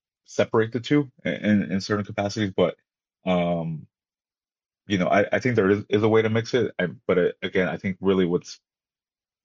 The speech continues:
more bothersome to a lot of people in the sneaker community is that it's just another example of exploitation of an industry that was very much, um,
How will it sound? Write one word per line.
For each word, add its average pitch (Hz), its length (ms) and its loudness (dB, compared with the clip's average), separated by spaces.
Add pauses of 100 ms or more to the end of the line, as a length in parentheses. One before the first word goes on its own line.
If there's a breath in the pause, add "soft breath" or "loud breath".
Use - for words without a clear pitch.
(200)
more 98 260 2
bothersome 87 600 0
to 95 120 0
a 85 40 4
lot 85 160 0
of 85 60 -4
people 87 160 -4
in 87 60 -8
the 82 60 -8
sneaker 85 280 -10
community 87 400 -6
is 80 200 -10
that 85 220 -8
it's 82 200 -14
just - 480 -4 (160)
another 87 520 -2
example 82 400 -6
of 76 80 -6
exploitation 85 680 -6
of 78 120 -8
an - 120 -14
industry 90 300 -4
that 82 180 -6
was 80 180 -10
very 107 220 2
much, 87 360 -4 (540)
um, 82 560 -4